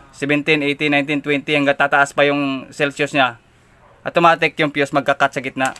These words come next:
Dito sa loob ng fuse mismo, magka-cut yan. Kasi itong paa niya, itong daluyan ng kuryente.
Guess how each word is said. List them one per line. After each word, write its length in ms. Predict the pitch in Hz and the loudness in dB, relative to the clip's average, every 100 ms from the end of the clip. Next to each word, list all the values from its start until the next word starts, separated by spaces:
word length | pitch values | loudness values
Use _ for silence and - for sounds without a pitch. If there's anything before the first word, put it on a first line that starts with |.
| - | -12
Dito 240 | 131 127 | -12 -8
sa 160 | 135 139 | -4 -2
loob 160 | 131 127 | -2 -4
ng 160 | 123 | -8
fuse 160 | 127 120 | -8 -8
mismo, 320 | 123 127 123 | -8 -8 -8
magka-cut 400 | 120 120 120 123 | -8 -6 -6 -2
yan. 320 | 123 120 110 - _ _ _ _ - | -2 -2 -6 -20 _ _ _ _ -14
Kasi 240 | 131 160 | -6 -4
itong 80 | 151 | -2
paa 240 | 151 156 151 | 2 2 4
niya, 160 | 143 | 2
itong 240 | 135 139 135 | 0 0 0
daluyan 320 | 139 139 135 | 2 4 4
ng 200 | 131 135 139 _ _ | 4 0 -6 _ _
kuryente. 560 | 131 131 127 135 123 | -6 -6 -4 -6 -6